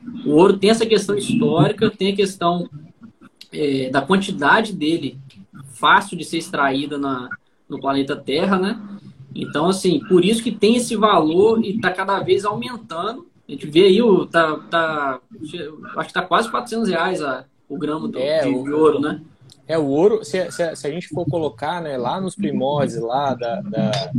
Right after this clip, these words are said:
Speaker 2: da nossa troca, né, vamos colocar assim, porque é o, é uma troca de valor, vamos colocar até, assim. Até o sal já foi usado como moeda, né, como, como moeda de troca, né? Então,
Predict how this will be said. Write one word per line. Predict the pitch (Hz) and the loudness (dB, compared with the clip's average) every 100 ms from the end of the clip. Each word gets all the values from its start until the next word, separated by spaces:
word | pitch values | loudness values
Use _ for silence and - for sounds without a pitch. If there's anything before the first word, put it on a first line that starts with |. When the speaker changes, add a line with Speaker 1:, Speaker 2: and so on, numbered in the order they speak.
| 113 - - - | -4 -8 -20 -12
Speaker 2:
da | 117 | -8
nossa | 123 143 147 | -4 -4 -4
troca, | - 139 151 151 - | -2 2 2 2 -2
né, | 131 131 | -4 -6
vamos | 127 127 | -6 -4
colocar | 131 127 131 | -2 -2 -2
assim, | 123 - 120 | -6 -6 -8
porque | - | -2
é | 170 | 2
o, | 185 | 2
é | 165 - 131 | 0 -8 -4
uma | 165 | -2
troca | 165 196 190 | 2 2 2
de | 156 | 2
valor, | 151 170 139 147 120 | 4 6 8 6 4
vamos | 127 | -4
colocar | - 135 120 123 | -4 -4 -2 -6
até, | - 123 151 | -6 0 0
assim. | 131 117 - 113 | 0 -2 -4 -2
Até | 120 123 214 | -2 4 4
o | 240 | 4
sal | - - 165 208 180 113 _ _ 120 | 2 2 4 4 2 -2 _ _ -10
já | 131 160 | -6 -4
foi | 165 | 0
usado | 185 139 135 156 160 | 0 0 -2 -2 -4
como | 180 185 | -6 -4
moeda, | 196 220 147 151 139 127 | -4 -2 0 0 -2 -6
né, | 131 147 | -8 -8
como, | 131 143 147 127 | -8 -6 -6 -6
como | 135 135 | -6 -6
moeda | 151 135 139 | -2 0 0
de | 139 - | -2 -8
troca, | 127 139 139 - 95 - - 135 151 - | 0 4 4 0 -12 -18 -20 -20 -20 -16
né? | 135 139 | -6 -4
Então, | 151 160 190 202 175 | 2 4 6 6 4